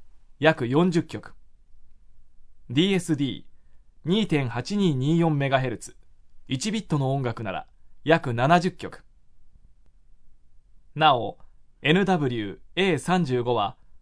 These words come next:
付属のヘッドホンがハイレゾ音源に対応していませんので、ハイレゾ品質の音を楽しむには、ハイレゾの再生周波数域に対応したヘッドホンが必要です。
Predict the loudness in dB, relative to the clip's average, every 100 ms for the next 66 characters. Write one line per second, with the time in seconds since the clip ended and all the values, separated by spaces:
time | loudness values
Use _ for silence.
0 | -16 -4 0 2 2 0 0 0 -2 -2
1 | -4 -6 -8 0 2 2 0 0 0 0
2 | -4 -2 0 2 0 -2 -2 -2 -4 -6
3 | -8 -12 -16 -20 -20 -18 -18 -18 -20 -20
4 | -6 4 4 6 2 0 -2 -2 -4 -2
5 | -2 2 2 0 0 -2 -4 -6 -6 -8
6 | -10 -14 -20 -20 -20 -20 -2 4 6 6
7 | 2 2 2 2 2 2 0 2 0 0
8 | 0 0 0 -2 -10 -4 0 0 0 -2
9 | -2 -2 -2 0 0 -2 -6 -10 -8 -8
10 | -12 -16